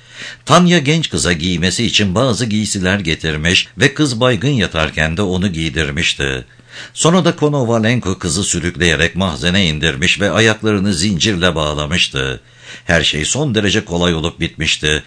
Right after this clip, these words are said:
ve Konovalenko işin geri kalan bölümünün de bu şekilde tamamlanıp tamamlanmayacağını düşünüyordu.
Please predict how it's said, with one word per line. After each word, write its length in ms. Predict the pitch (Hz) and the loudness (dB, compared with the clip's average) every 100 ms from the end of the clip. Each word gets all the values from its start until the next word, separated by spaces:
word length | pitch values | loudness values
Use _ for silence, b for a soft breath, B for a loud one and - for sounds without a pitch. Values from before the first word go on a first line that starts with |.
| - | 0
ve 120 | 123 | 2
Konovalenko 760 | 139 143 127 127 123 151 147 | 2 2 2 2 2 0 0
işin 300 | 135 127 127 | 2 0 0
geri 200 | 117 120 | 0 0
kalan 360 | 117 80 80 76 | -2 0 0 0
bölümünün 500 | 82 78 78 87 80 | -2 -2 -2 -2 0
de 140 | 87 | -2
bu 80 | 131 | 0
şekilde 400 | 127 117 123 120 | -2 -2 -2 -2
tamamlanıp 640 | - 117 110 107 110 117 | 0 -2 0 0 0 -2
tamamlanmayacağını 1080 | 104 107 98 95 110 92 101 87 98 87 90 | -2 0 0 2 2 0 0 0 0 0 -2
düşünüyordu. 800 | 85 80 80 80 76 71 71 71 | -2 -4 -2 -2 -2 -4 -4 -6